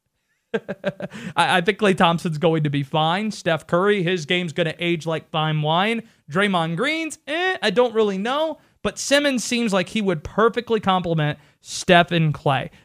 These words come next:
Not gonna take away any shots. He can run the point if he has to.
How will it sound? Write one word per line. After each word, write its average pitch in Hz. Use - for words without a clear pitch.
Not 185
gonna 240
take 233
away 233
any 226
shots. 170
He 190
can 185
run 226
the 240
point 233
if 240
he 247
has 175
to. 170